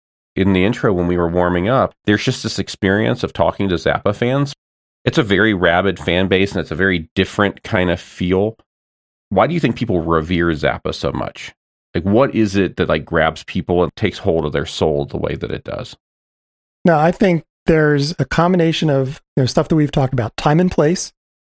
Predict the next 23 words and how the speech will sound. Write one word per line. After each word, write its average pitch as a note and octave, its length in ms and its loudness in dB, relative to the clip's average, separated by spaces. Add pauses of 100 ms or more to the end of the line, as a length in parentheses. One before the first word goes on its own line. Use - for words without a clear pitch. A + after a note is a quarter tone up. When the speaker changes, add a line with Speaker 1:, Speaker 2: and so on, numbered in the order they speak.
(240)
Speaker 2:
A C3+ 40 4
lot D3 180 4
of D#3+ 80 2
us D3 160 0
old D3+ 140 2
guys, C#3 280 2
like C#3 160 0
you C#3 60 2
say, D#3+ 240 2
revere C#3 680 2
Frank C3 320 -2
Zappa C#3 460 0 (840)
because C#3 520 2
he D#3+ 120 2
was D3 220 2
doing D3 480 2 (400)
such - 400 0
unique D3+ 380 2
stuff D3 440 0
and C3+ 160 0
such - 380 -2 (640)
great D#3+ 320 2
music D#3+ 500 2